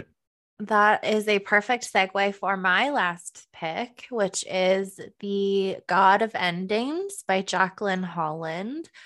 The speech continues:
So this might be a book I read only for the cover, but let me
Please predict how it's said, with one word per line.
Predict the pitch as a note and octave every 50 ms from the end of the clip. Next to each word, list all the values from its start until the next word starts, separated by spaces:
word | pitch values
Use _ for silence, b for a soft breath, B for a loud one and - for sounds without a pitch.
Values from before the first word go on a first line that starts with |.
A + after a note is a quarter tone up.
| B B B B B B B B B
So | - - - - - - A3+ A3 A3 A3 G#3+ G#3+ G#3+ G#3+ G#3 G#3 G#3 G#3
this | G#3 G3+ G3+ G3+ G#3+ A#3+ D4 D4+ - - - C4+
might | B3+ A#3 A3 G#3 G3 G3 G#3 A3+ - C4
be | C#4 C4
a | A#3+ A3+
book | G3+ G#3 G#3 G3+ G3+
I | G#3+ G3+ G3+
read | G#3 G3 G3+ G3 G3+ G3
only | - - D#3 F3 F3+ G3+ G#3+ A3+
for | A3 - A#3
the | G#3 G3
cover, | - - - E3 D#3 - - - - A3+ B3+ B3 _ _ _ _ _ _ _ _ _ _ _ _ _ _ _ _ _ _ _ -
but | B3 C4 G#3+ F3+ E3 E3 G3+ - -
let | G#3 G3 E3
me | E3+ E3+ E3+